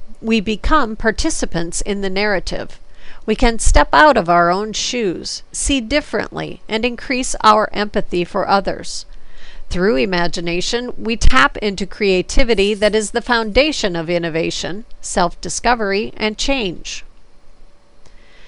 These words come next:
It's my deeply held belief that the most natural, powerful, and effective way to foster workplace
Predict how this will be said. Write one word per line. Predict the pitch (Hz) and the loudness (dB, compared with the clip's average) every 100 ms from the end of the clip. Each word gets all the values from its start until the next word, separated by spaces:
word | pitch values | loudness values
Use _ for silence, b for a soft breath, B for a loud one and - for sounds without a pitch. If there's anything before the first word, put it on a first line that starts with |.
| b b b b b b b - | b b b b b b b -4
It's | 294 - | -2 0
my | 262 262 | 2 2
deeply | 226 311 - 339 | 2 0 2 2
held | 285 247 226 | 4 4 4
belief | 240 208 170 165 - | 2 2 0 -2 -4
that | 180 - | -2 0
the | 180 | -2
most | 170 170 - | -2 -4 -4
natural, | 175 170 196 - 220 233 262 - - | -2 0 0 -2 -2 -2 -4 -10 0
powerful, | 185 170 190 - 240 262 | 4 6 6 2 0 0
and | - 180 | 0 0
effective | 175 - 202 214 320 294 | 0 2 2 2 -2 0
way | 262 214 175 | 4 4 4
to | 165 - | -2 -8
foster | - 165 175 - 240 226 | -4 0 0 0 -4 -4
workplace | 190 190 - 214 214 - | -4 -6 -2 -2 -2 -4